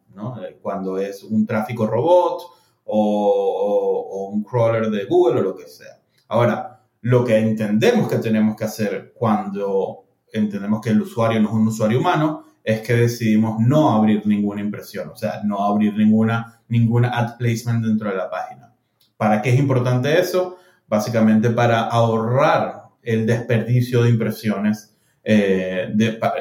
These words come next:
en los usuarios, ¿no? Uno de los problemas que, que existe en esta industria es cuando estás sirviendo impresiones con cero por ciento de viewability. ¿Por qué cero por ciento? Porque no es un usuario real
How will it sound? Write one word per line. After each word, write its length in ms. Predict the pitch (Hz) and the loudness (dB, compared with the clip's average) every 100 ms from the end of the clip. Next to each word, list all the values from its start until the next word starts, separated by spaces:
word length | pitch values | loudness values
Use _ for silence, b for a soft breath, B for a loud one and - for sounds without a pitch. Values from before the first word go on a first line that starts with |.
| - | 0
en 100 | 107 | 2
los 140 | 95 98 | 2 -4
usuarios, 460 | - 101 80 - 104 | -6 -4 -4 -6 -4
¿no? 280 | 110 - - | -4 -4 -10
Uno 320 | 98 107 113 | 0 2 4
de 80 | 117 | 2
los 140 | - | 0
problemas 460 | 104 104 113 113 - _ _ _ _ _ - - - | -2 0 0 -2 -8 _ _ _ _ _ -20 -12 0
que, 420 | 123 110 - 113 | 2 2 0 -4
que 380 | - 104 98 101 | -2 -2 0 -4
existe 480 | 101 - 120 - 127 | -6 -4 -4 -2 0
en 100 | 120 | 0
esta 200 | 120 113 | 0 0
industria 600 | 113 180 - 135 139 B B B - | 2 2 0 -2 -4 B B B -4
es 180 | 107 - | -4 0
cuando 580 | 123 117 117 117 110 107 | 2 4 4 4 0 0
estás 480 | 107 - 107 - - | -4 -4 -4 -4 -2
sirviendo 640 | 117 117 117 117 120 123 | 0 2 0 2 0 2
impresiones 880 | 123 110 107 - 117 113 127 - B B B - | 0 0 -2 -4 -2 0 -2 -4 B B B -2
con 340 | 123 110 110 | 0 2 -2
cero 400 | - 123 110 113 | -2 0 2 2
por 140 | 120 | 0
ciento 340 | 110 113 107 110 | -2 -2 0 0
de 60 | |
viewability. 840 | 110 120 123 220 214 - 175 190 - | 0 2 2 2 2 0 -4 -8 -4
¿Por 180 | 170 165 | -2 0
qué 240 | 180 180 - | 0 0 0
cero 260 | 160 151 | 0 2
por 100 | 156 | 0
ciento? 340 | 131 147 139 151 | -2 -2 -2 -4
Porque 220 | 123 117 | -4 -2
no 140 | 117 | 0
es 160 | 117 120 | 2 2
un 60 | 113 | 2
usuario 340 | - 113 123 | 0 0 2
real 300 | 202 262 | 2 0